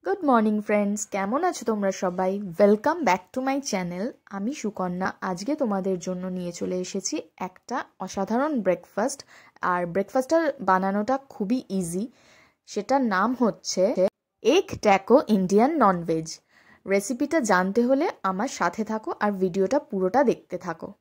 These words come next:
ব্রেকফাস্টটা বানানোর জন্য আমি নিয়ে নিয়েছি এখানে দুটো এগ বিট করে রাখা আছে, আর নিয়ে নিয়েছি কুচি করা পেঁয়াজ, কাঁচা লঙ্কা,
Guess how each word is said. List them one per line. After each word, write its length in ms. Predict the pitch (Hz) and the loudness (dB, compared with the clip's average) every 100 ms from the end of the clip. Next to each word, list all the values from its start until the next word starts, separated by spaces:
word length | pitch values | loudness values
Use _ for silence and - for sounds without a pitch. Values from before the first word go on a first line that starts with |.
| _ _ _ _ _ 180 | _ _ _ _ _ -4
ব্রেকফাস্টটা 640 | 196 240 - 349 349 392 | 2 2 4 2 4 2
বানানোর 580 | 247 190 196 233 294 262 | 4 4 4 4 2 2
জন্য 380 | 202 185 185 233 | 0 0 -2 -2
আমি 280 | 190 190 233 | 0 2 2
নিয়ে 260 | 220 190 190 | 2 2 0
নিয়েছি 500 | 196 202 - 262 254 | 0 -2 -2 -2 -2
এখানে 540 | - 180 180 202 277 | -2 -6 -4 -4 -4
দুটো 640 | 214 196 214 214 262 269 - | -2 -2 -4 2 2 2 0
এগ 400 | 202 175 208 233 | 2 2 0 -4
বিট 340 | 175 214 226 | 0 0 0
করে 260 | - 226 214 | 0 2 4
রাখা 340 | 170 170 175 | 2 0 -4
আছে, 380 | 175 170 - 285 _ _ _ _ _ _ _ _ - | -4 -4 -6 -6 _ _ _ _ _ _ _ _ -8
আর 380 | 180 190 190 196 | -2 2 2 2
নিয়ে 240 | 220 233 | 0 2
নিয়েছি 720 | 233 233 233 233 - 247 247 240 | 2 2 0 -2 -2 -2 -2 -4
কুচি 240 | 220 214 | -6 -4
করা 280 | 208 220 226 | 0 4 4
পেঁয়াজ, 580 | 226 - 190 190 285 - | 2 -2 -2 -2 -2 -4
কাঁচা 360 | - 190 - 180 | -2 0 0 -2
লঙ্কা, 540 | 180 185 185 220 | -2 -4 -2 -2